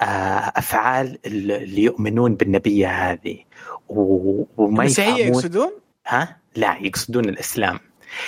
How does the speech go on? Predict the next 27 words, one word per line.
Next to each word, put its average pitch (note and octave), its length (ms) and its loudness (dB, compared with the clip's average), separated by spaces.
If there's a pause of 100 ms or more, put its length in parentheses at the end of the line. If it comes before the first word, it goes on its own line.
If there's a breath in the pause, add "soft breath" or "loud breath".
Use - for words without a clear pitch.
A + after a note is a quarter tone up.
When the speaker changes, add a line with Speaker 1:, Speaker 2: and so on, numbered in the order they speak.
(120 loud breath)
Speaker 2:
آه، - 20 -2
Speaker 1:
يعتبرونهم، C#3 580 0
Speaker 2:
أتوقع C3+ 100 -2
يعني. C3+ 120 0
Speaker 1:
يعتبرونهم C#3+ 640 0
همج، A#2+ 320 0 (400)
ويفجرون، A2+ 800 -2 (260)
ويقومون A#2 420 2
بأعمال A2+ 560 0
شغب، - 340 -2 (340 loud breath)
وما A#2 140 0
حد C3 200 2
يدري B2 240 0
إيش C#3 180 2
تصرفاتهم A#2+ 760 -2
وأطباعهم A2 560 0
الهمجية G#2 600 0
هذه. G2 400 -4 (320 soft breath)
طيب؟ B2 240 2 (340 loud breath)
وفيهم F#3+ 920 0
ناس C3+ 520 -2
من G2+ 220 -2
نفس C3 260 -2
المجتمع C#3 540 0
حقهم A#2+ 520 -2 (400)
Speaker 2:
مم. - 60 -6
Speaker 1:
ينبذون. B2+ 640 2